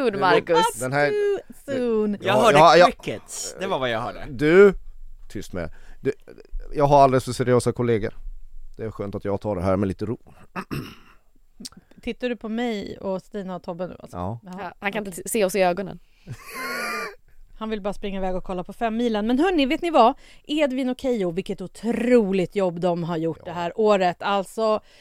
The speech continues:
Speaker 3: jösses, kom tillbaka när ni vill, säger jag.
Speaker 2: Om de orkar.
Speaker 4: De hade sån ångest efter gårdagens sändning, båda två.
Speaker 2: Mm.
Speaker 4: Därför att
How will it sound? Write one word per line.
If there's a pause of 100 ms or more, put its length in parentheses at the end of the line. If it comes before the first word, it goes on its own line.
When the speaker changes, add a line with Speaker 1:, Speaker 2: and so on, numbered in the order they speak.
(180)
Speaker 3:
jösses,
kom
tillbaka
när
ni
vill,
säger
jag.
Speaker 2:
Om
de
orkar. (800)
Speaker 4:
De
hade
sån (140)
ångest
efter
gårdagens
sändning, (200)
båda
två. (280)
Speaker 2:
Mm.
Speaker 4:
Därför
att